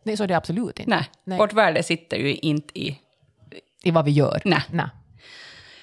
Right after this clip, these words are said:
Speaker 2: Ehm, men sen fanns det, eh, en bok då, Den enkla vägen till ekonomisk frihet, och där intervjuades Sandra Bourbon, jag vet inte hur man säger det där efternamnet, men i, i varje fall.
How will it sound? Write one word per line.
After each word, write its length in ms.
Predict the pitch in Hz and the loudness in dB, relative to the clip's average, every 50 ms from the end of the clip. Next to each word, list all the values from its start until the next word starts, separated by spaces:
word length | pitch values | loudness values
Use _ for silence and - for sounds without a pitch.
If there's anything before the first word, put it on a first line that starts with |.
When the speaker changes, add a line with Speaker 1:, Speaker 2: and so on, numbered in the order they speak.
| - _ | -10 _
Speaker 2:
Ehm, 440 | - 226 208 208 202 202 202 202 208 202 - _ _ _ _ _ _ _ - - - - | 4 6 6 6 6 6 6 4 4 2 -4 _ _ _ _ _ _ _ -16 -12 0 4
men 180 | 220 220 247 | 6 6 6
sen 200 | 240 - 403 415 392 | 6 6 4 6 6
fanns 160 | 359 277 - | 4 4 6
det, 140 | - 202 196 | 6 4 4
eh, 460 | - - - 190 180 180 151 - - - - - - | 4 4 4 6 8 6 6 4 2 0 2 4 4
en 100 | 202 196 | 6 6
bok 220 | 190 180 156 151 - | 6 4 4 4 2
då, 60 | 180 | 2
Den 160 | 175 190 185 | 4 6 6
enkla 260 | 185 180 165 185 175 | 6 6 6 6 6
vägen 340 | 160 160 151 151 151 175 175 | 6 6 6 6 4 2 2
till 100 | - 160 | 4 2
ekonomisk 420 | 135 - 160 147 135 180 - - | 4 4 4 4 4 2 0 2
frihet, 300 | - 254 302 349 403 403 | 4 6 6 6 6 4
och 120 | - - 202 | 2 4 6
där 240 | 226 269 320 302 - - - | 6 6 6 6 4 2 4
intervjuades 840 | - 214 196 - - 202 190 196 208 202 180 175 156 165 160 - - - _ - | 4 4 6 6 6 4 6 6 6 6 6 6 6 4 2 0 -4 -14 _ -10
Sandra 480 | - - 202 180 170 160 160 160 156 - - - | 0 2 4 6 6 6 6 4 4 2 0 -4
Bourbon, 580 | 160 143 165 156 143 139 156 165 190 233 294 - - - | 0 2 4 4 4 4 2 2 4 4 2 0 -2 -6
jag 120 | - - | -4 -2
vet 160 | 165 160 - 165 | -2 -2 -2 -4
inte 120 | 156 147 | -4 -4
hur 60 | 151 | -4
man 80 | - 165 | -4 -4
säger 240 | - - 92 - - | -4 -4 -4 -4 -4
det 80 | - | -4
där 80 | - - | -2 0
efternamnet, 520 | - - - - 311 311 294 277 247 208 | 0 0 0 0 2 4 4 4 4 2
men 100 | 190 175 - | 2 0 0
i, 60 | - _ _ _ _ | -4 _ _ _ _
i 60 | - | 0
varje 160 | 160 180 - - | 2 2 4 6
fall. 140 | 247 311 | 4 2